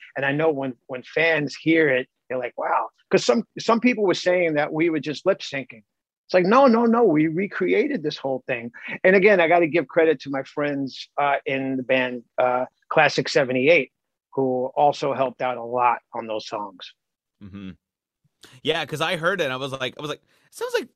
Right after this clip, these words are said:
Speaker 2: sounds like the drum track. Like, what's going on? Are these samples or are they playing along?" <laughs> Like, even Mitch
Speaker 1: Yeah.
Speaker 2: is like, "Dude, that, that's Peter's snare. That's Peter's drums."
Speaker 1: Yeah. Yeah. Peter's snare is very identifiable, like John Bonham's snare. And Peter had this kinda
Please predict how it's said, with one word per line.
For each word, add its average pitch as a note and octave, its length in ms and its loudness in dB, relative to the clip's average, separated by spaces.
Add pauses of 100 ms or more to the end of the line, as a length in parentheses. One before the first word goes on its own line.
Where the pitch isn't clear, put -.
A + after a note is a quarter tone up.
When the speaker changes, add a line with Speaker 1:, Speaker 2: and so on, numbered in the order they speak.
(140)
Speaker 2:
sounds G#4 160 -10
like F#4 100 -4
the G3 80 -4
drum G4 280 -4
track. D3+ 440 -6
Like, D3+ 100 -6
what's A#3 260 -14
going E4+ 160 -8
on? D4+ 140 -8
Are C#3+ 160 -6
these D#3 200 -12
samples G#4+ 640 -4
or D#3 100 0
are D3 40 -4
they C3+ 160 -6
playing D#3+ 300 -4
along?" D#3+ 340 -4
<laughs> - 40 -8
Like, - 320 -4
even A3+ 360 -4
Mitch - 180 -2
Speaker 1:
Yeah. B2+ 380 4
Speaker 2:
is B2+ 40 -2
like, - 100 -12
"Dude, B3+ 160 -6
that, D3+ 180 -4
that's F3+ 200 -4
Peter's G#3+ 380 -12
snare. - 340 -10 (100)
That's C#3+ 160 -8
Peter's G#3 280 -10
drums." G3+ 240 -4
Speaker 1:
Yeah. B2 460 4 (460)
Yeah. B2+ 320 4
Peter's F#3+ 300 4
snare F#3 320 2
is B2+ 120 -10
very D3+ 300 -4
identifiable, C3 840 -6
like A2+ 200 -4
John A#2+ 280 -2
Bonham's B2 400 0
snare. A2+ 340 -4
And G#2+ 160 -10 (300)
Peter D3 260 4
had C3 220 4
this B2 160 -2
kinda B2 420 -6